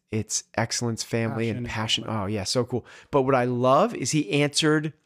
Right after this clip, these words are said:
Speaker 1: the question in his own
Speaker 2: Hmm.
Speaker 1: thing there, which was he said, "My first priority is family first." And that's why I do believe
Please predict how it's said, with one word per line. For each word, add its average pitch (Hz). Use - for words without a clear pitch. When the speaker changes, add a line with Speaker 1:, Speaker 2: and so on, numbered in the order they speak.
Speaker 1:
the 127
question 127
in 127
his 123
own 147
Speaker 2:
Hmm. 131
Speaker 1:
thing 127
there, 101
which 131
was 127
he 123
said, 123
"My 120
first -
priority 127
is 113
family 113
first." 113
And 123
that's 151
why 156
I 135
do 165
believe 185